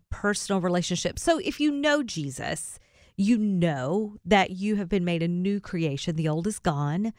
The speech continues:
The new has come. We're gonna work that out because of what he has placed in us. That would be his very own spirit. But what does it mean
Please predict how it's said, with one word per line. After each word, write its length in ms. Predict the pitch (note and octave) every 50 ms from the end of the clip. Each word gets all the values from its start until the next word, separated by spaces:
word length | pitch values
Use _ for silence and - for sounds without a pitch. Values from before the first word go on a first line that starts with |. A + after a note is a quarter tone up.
| _ _ _ _ _ _ -
The 100 | F#3 F#3
new 280 | F3 E3+ E3+ E3+ F3+ F#3+
has 240 | G3+ A3 A3+ -
come. 480 | - - F#3 D#3+ D3 C#3+ C#3 D3+ G3 G#3 F3 D#3+
We're 120 | F3+ F#3
gonna 160 | F3 G#3 F3+
work 540 | D3+ C#3+ D3+ E3+ F3 F#3+ G#3 A#3 A3 - -
that 220 | - B3 A#3+ A#3+ - -
out 400 | - F#3 F3 F3+ F#3 G3+ - - -
because 400 | F#3 F3+ - - F#3+ E3 E3 -
of 160 | E3 E3 -
what 240 | F3 F3 E3+ - - - - - _ _ _
he 220 | _ - G#3+ G#3 G3+
has 180 | F#3+ D#3+ -
placed 480 | - - - - G3+ G3 G#3 - - -
in 100 | F#3+ E3+
us. 280 | D#3 C#3+ D3+ F3 - -
That 220 | - F3 F3+ -
would 100 | - E3+
be 120 | D3+ F3 E3
his 200 | D#3 E3+ D3 -
very 300 | - E3 D#3 D#3 D#3 D3
own 160 | C#3 C#3 C#3
spirit. 600 | - - - - G3+ F3+ D3 B2 A#2+ - - - - - _ _ _ _ _
But 80 | - E3
what 260 | C3+ D#3 F#3 G3 -
does 300 | - A#3 A3+ A3 - -
it 180 | C4 A#3+ - -
mean 720 | G#3+ A3 B3 C#4+ D4+ C#4 G3+ E3 D#3+ D#3+ E3+ F3+ G3